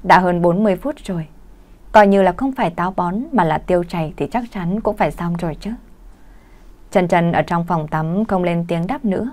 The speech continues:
mặc cho anh gõ cửa ở bên ngoài. "Này, em à." Không có tiếng động, vẫn là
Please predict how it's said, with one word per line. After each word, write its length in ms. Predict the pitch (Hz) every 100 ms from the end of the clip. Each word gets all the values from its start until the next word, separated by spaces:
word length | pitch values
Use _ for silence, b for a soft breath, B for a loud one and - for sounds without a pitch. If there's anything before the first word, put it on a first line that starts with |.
| - b b b b
mặc 160 | 226 214 214 208
cho 80 |
anh 180 | 262 262
gõ 200 | 262 202 -
cửa 180 | 233 165
ở 100 | 160
bên 180 | 165 240
ngoài. 300 | 233 196 165 - - - - - - - - - - -
"Này, 220 | 165 160 - -
em 180 | 175 180
à." 120 | 160 - - - - - - - - -
Không 180 | 175 160
có 100 | 165
tiếng 240 | 165 196
động, 160 | 226 170 - - b b b
vẫn 160 | 208
là 140 | 320